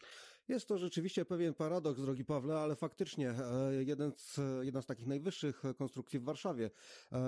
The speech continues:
najwyższy w ogóle słup trakcji elektrycznej znajduje się właśnie tam. Ma aż sto dwadzieścia siedem metrów wysokości, no, czyli naprawdę poważna sprawa. E, a na dodatek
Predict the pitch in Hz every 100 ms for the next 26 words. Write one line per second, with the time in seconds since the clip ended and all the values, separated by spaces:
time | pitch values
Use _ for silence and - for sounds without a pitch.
0 | 131 127 127 123 120 123 143 135 214 -
1 | 127 120 123 - 139 - 143 135 - 131
2 | 127 - 127 - 127 139 131 127 143 135
3 | 135 131 - 165 143 113 123 139 - -
4 | 202 160 151 156 - 143 160 143 139 135
5 | 135 127 151 135 104 - 127 165 139 135
6 | - 123 123 123 117 117 120 117 120 127
7 | 117 113 101 92 147 - - - - -
8 | - - 123 131 - _ _ 113 123 147
9 | 208 185 135 120 - 139 -